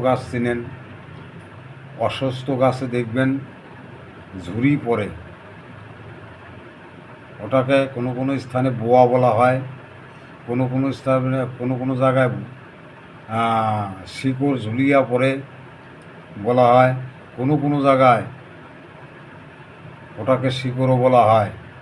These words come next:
দেখবেন নতুন নতুন ঝুড়ির মতো ঝুলিয়া থাকে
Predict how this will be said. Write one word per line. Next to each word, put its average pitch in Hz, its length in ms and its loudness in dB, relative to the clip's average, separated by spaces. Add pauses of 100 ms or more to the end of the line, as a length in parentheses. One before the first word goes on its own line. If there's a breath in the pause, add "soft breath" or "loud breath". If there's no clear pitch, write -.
(1500)
দেখবেন 123 340 0
নতুন 131 480 0
নতুন 131 280 -2 (840)
ঝুড়ির 127 280 0
মতো 127 320 -4
ঝুলিয়া 123 380 -2
থাকে 120 440 0